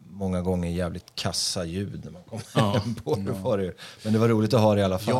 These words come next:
Speaker 3: Japanpressningar och sånt där var det.
Speaker 2: Mm.
Speaker 3: Jag kommer ju ihåg att du hade ju redan när vi var unga, Dennis,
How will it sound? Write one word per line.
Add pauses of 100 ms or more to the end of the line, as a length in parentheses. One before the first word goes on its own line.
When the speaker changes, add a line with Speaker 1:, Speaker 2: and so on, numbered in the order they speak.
(140)
Speaker 3:
Japanpressningar
och
sånt
där
var
det. (180)
Speaker 2:
Mm.
Speaker 3:
Jag
kommer
ju
ihåg
att
du
hade
ju
redan
när
vi
var
unga,
Dennis,